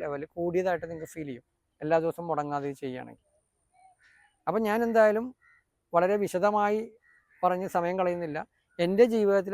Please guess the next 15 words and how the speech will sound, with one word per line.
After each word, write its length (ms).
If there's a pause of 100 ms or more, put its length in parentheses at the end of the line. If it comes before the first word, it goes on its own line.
ഉറപ്പായിട്ടും 520 (800)
സീറോന്ന് 460
ഇവിടം 240
വരെ 160
എത്തിയതിൻ്റെ 340
പിന്നിൽ 220 (120)
ഇപ്പോഴും 460 (540)
ഞാനിത് 340 (480)
ലൈഫിൽ 260 (120)
പാലിച്ചുകൊണ്ടിരിക്കുന്ന 720 (220)
ഒരു 200
പ്രാക്ടീസാണ്. 540 (580)
രാത്രി 300
കിടക്കുന്നതിന് 400
മുമ്പും 240